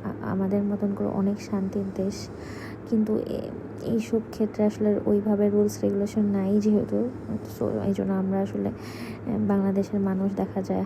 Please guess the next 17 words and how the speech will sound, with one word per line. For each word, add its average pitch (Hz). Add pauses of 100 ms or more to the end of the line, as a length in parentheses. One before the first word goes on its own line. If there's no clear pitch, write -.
হাঁস 202
টাস 196
বা 196
পাখি 202
টাখি 190
দেখলে 196
ধরে 196
খেয়ে 202
ফেলি। - (800)
যাই 254
হোক, 233
এটা 220
আসলে 208
প্রপার 202
আইন 196 (100)
হওয়া 196
উচিত 214